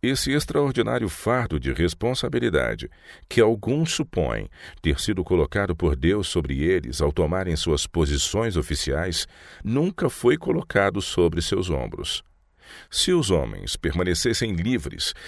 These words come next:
sobre a elevada plataforma da verdade, eles nunca aceitariam a responsabilidade de estabelecer normas e regulamentos que impedem e paralisam os obreiros escolhidos de Deus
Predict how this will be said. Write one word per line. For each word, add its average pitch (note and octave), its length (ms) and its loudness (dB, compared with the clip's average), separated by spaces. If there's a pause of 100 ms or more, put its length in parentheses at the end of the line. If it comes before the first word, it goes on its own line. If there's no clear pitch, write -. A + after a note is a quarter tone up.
(120)
sobre G2+ 420 2
a G2 40 4
elevada G2 540 2
plataforma F#2+ 680 0
da C#2+ 80 2
verdade, D#2 640 0 (300)
eles E3 320 4
nunca C#3 340 2
aceitariam F2 760 2
a C#2+ 40 0
responsabilidade D#2 1120 0
de C#2+ 120 -2
estabelecer C#2+ 760 0
normas E2 560 0
e C#2+ 80 2
regulamentos D#2+ 840 0 (360)
que F2+ 100 0
impedem G#2+ 800 0
e D#2+ 60 2
paralisam E2 840 0
os F2 120 -2
obreiros D2 520 2
escolhidos E2+ 640 -2
de A2+ 120 -2
Deus F2 420 0